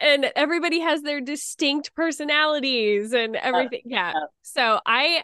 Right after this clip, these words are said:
Speaker 1: I've been wanting, I actually just looked up, like, has Penny Reid done anything else? Has, what was the other one? It was
Speaker 2: Oh.
Speaker 1: Lucy somebody that did, like, the London Celebrities series. <laughs>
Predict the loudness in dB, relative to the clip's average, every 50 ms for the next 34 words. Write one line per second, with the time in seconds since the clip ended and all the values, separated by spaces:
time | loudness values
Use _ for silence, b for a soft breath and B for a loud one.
0 | -2 0 2 4 4 4 2 2 2 2 2 2 2 -2 -4 -2 0 0 0 0
1 | -2 -2 -2 0 0 0 0 0 -2 -4 -4 -4 -6 -8 -8 -8 -8 -8 -6 -2
2 | 2 2 2 2 0 -2 -4 -4 -2 -2 -4 -4 -4 -6 -8 -8 -10 B B B
3 | B B B B B B -6 -6 -6 -4 -4 -4 -2 0 0 -2 0 0 2 0
4 | 2 2 2 4 4 4 4 4 6 6 6 6 6 6 6 6 6 4 4 4
5 | 4 4 2 2 0 -2 -2 0 0 0 0 -2 -6 B B B B B B B
6 | -2 2 2 4 4 2 2 2 0 2 2 4 6 6 6 8 8 8 8 8
7 | 8 6 6 6 6 4 4 2 0 -4 -6 -4 -2 -2 -2 -4 -4 -6 -6 -6
8 | -4 -4 -4 -4 -4 -4 -4 -4 -4 -6 -6 -2 0 0 2 2 2 2 2 2
9 | 2 0 0 0 -2 -2 0 2 2 4 2 0 -4 -6 -2 -2 -2 0 0 0
10 | 0 -2 -2 -2 -2 -2 0 0 -2 -4 -2 0 2 2 2 0 0 -2 -2 -4
11 | -4 -4 -4 -2 0 0 0 0 -2 -4 -4 -4 -4 -6 -6 -8 -8 -6 -4 -2
12 | 0 2 2 2 0 0 -2 -2 -4 -6 -10 _